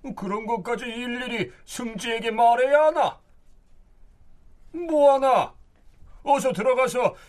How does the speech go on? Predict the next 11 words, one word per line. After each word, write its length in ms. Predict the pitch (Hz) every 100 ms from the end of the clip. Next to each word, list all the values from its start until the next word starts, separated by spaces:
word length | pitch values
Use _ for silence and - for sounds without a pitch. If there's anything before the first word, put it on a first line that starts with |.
| -
영상과 600 | 247 240 202 240 240 226
좌상이 580 | - 220 240 185 240 240
의논 600 | 175 202 254 247 277 262
드릴 200 | 294 285
일이 320 | 277 285 277
있어 180 | 269 262
왔다고 520 | 269 269 277 247 - - -
전하께 500 | 320 339 311 311 254
아뢰라 480 | 233 285 294 320 302
하지 200 | 311 392
않는가? 680 | 415 415 440 392 226 -